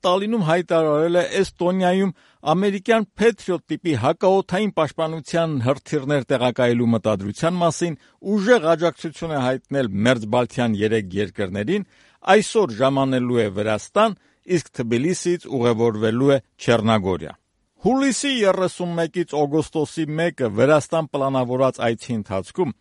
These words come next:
հնարավոր է այցելի նաև Վազյանի, որտեղ այսօր մեկնարկել է նատօի զորավարժությունները։ Վրաստանի վարչապետ Գյորգի Կվիրիկաշվիլին ասել է, որ ամն-ի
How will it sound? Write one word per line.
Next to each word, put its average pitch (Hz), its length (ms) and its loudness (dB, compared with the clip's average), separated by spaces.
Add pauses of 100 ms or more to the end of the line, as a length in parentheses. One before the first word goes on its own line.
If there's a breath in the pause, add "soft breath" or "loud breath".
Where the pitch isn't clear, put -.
(120)
հնարավոր 185 640 0
է - 20 4
այցելի 143 480 0
նաև 123 400 0
Վազյանի, 107 680 -2 (120)
որտեղ 117 380 0
այսօր 104 340 -2
մեկնարկել 104 640 -4
է 95 60 -2
նատօի 110 500 -2
զորավարժությունները։ 110 960 -4 (680 loud breath)
Վրաստանի 165 580 2
վարչապետ 123 580 0
Գյորգի 101 460 -2
Կվիրիկաշվիլին 101 1000 -6
ասել 226 320 -2
է, - 80 -2
որ 208 160 0
ամն-ի 202 300 0